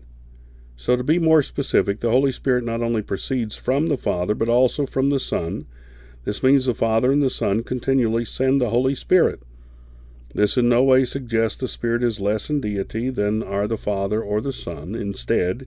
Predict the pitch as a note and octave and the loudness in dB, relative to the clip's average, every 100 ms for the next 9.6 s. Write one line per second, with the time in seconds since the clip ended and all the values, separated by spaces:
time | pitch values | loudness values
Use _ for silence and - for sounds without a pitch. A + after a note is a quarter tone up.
0 | - - - - - G#2 A2 - - G#2+ | -16 -20 -18 -18 -8 -6 -4 -6 -2 0
1 | G#2+ G#2+ G#2 A2 D#3+ - G#2 G2 F#2+ G2 | 0 0 -2 0 -2 -2 -4 -4 -4 -4
2 | G2+ G2+ F#2+ - C3 B2+ A2+ - A#2 G#2 | -2 -2 -4 -4 -4 -2 -6 -6 -4 -4
3 | F#2 - F3 D3 G2 G2+ G#2+ A2 B2 - | -4 -2 -2 0 -2 -2 -4 -4 -8 0
4 | G#3 D3 F2 D2+ - - - - - - | 2 4 0 -6 -14 -20 -20 -20 -20 -20
5 | - - - - - G#2 - A2+ - C3+ | -20 -20 -20 -8 -2 -2 0 -4 -2 0
6 | D#3+ A#2+ C3 - - B2 B2 B2 B2 G#2 | 0 0 -2 -4 -2 2 2 0 -2 -2
7 | G2+ A2+ A2 G2+ A2 G#2 F#2 A2+ G2+ F2+ | 0 0 -2 0 0 0 -2 -2 -2 -2
8 | A#2 - A#2+ A2 G2 - E3 A#2+ A#2+ G2+ | -4 0 0 0 -6 -2 0 2 0 -4
9 | - - A#2+ G#2+ - - | -6 -4 -2 -2 -6 -16